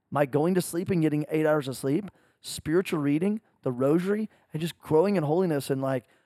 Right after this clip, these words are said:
recognizing the movements of the Holy Spirit in me without all these other terrorist organizations, such as my cell phone, my T V, lots of meat. You know, I eat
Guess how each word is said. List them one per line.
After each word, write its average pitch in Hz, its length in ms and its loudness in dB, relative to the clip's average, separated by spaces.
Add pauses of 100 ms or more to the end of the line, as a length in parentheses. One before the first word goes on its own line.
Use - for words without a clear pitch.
(160)
recognizing 170 840 0
the 147 60 0
movements 170 540 2
of 156 60 -4
the 143 140 2
Holy 160 220 4
Spirit 147 380 0
in 156 180 0
me 202 220 0 (280)
without 151 420 2
all 147 320 2
these 165 280 -2 (120)
other 147 300 2 (140)
terrorist 156 680 0
organizations, 139 1040 -2 (260)
such - 220 0
as 139 140 -4
my 131 100 0
cell 139 320 0
phone, 139 420 2 (360)
my 123 100 -4
T 147 320 0
V, 131 400 0 (320)
lots 131 340 2
of 151 140 -2
meat. 131 420 -2 (680)
You 143 180 0
know, 127 240 -2 (240)
I 135 300 0
eat 139 240 -2